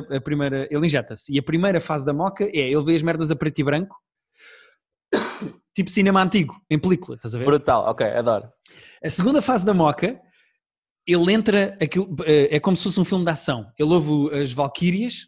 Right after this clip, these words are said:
Speaker 1: do Wagner.
Speaker 2: E o quê?
Speaker 1: E é, e é uma cena de ação e não sei o quê, e ele tá dentro de um filme de ação na cabeça dele. A terceira fase da moca é a fase do romance, em que ele, eh, tá num filme de romance, ouve assim uns violinos e umas merdas e vê tudo cor-de-rosa e apaixona-se.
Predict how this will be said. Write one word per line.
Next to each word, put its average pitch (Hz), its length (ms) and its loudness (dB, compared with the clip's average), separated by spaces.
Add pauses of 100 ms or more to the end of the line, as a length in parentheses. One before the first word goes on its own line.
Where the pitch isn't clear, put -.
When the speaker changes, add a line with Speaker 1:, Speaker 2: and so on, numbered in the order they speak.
(120)
Speaker 1:
do 131 100 -4
Wagner. 156 500 -4
Speaker 2:
E 170 120 -8
o - 60 -4
quê? - 360 -8 (1040)
Speaker 1:
E 151 140 -6
é, 160 140 -8
e 151 100 0
é 151 60 0
uma 156 160 -2
cena 170 240 0
de 160 80 0
ação 185 340 0
e 175 60 0
não 160 80 -2
sei 151 140 -2
o - 40 -16
quê, 190 100 -2
e 185 60 0
ele 180 100 0
tá 175 120 -4
dentro 190 260 -2
de 175 60 -2
um 175 60 0
filme 180 200 -2
de 165 60 0
ação 175 200 -2
na 175 80 0
cabeça 170 300 0
dele. 131 240 -2 (600)
A 147 60 -4
terceira 214 360 -4
fase 202 240 -6
da 170 80 -4
moca 175 460 -4
é 185 100 -4
a 190 40 -4
fase 220 300 -6
do 190 120 -2
romance, 165 560 -4 (340)
em 151 120 -2
que 160 120 -2
ele, 165 420 -2 (180)
eh, 151 240 0
tá 175 160 -2
num 180 100 -2
filme 180 200 -4
de 151 80 -8
romance, 180 280 -4
ouve 160 120 -2
assim 170 200 -4
uns 156 80 -2
violinos 151 460 -2
e 151 40 -2
umas 143 180 -4
merdas 156 320 -4
e 151 60 -4
vê 151 100 -4
tudo 156 200 -6
cor-de-rosa 160 440 2
e 175 40 2
apaixona-se. 156 720 -4